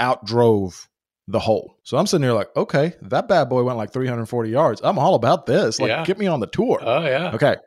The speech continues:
Speaker 1: So that gets me really excited. Next thing, it, that day goes fine. Next thing that happens over the next couple weeks, somehow I develop a slice on my driver. Now I'm extra pissed off.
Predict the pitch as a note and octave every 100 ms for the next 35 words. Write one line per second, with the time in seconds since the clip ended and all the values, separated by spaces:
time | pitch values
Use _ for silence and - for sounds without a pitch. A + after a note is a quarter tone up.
0 | _ _ - A2+ G2 A2+ D3+ D#3 D3 D3
1 | C#3+ E3 D#3+ E2+ _ _ _ _ _ _
2 | _ _ _ _ _ - C#3 - C#3+ C#3
3 | _ _ _ C3 C#3 C3+ B2+ A#2+ - G2
4 | F2+ _ C3 D3+ - E3+ D3+ C#3+ D3 B2
5 | A#2+ A#2 B2 - B2 B2+ C3 - - D3
6 | D3+ C#3+ B2+ A2 A2 - - F2+ E2+ -
7 | - _ _ _ _ _ _ _ _ -
8 | G2 F#2 E2+ C2+ - - _ _ _ _
9 | _ _ - C3 F#3+ F3+ - B2+ B2 -
10 | F#2 - -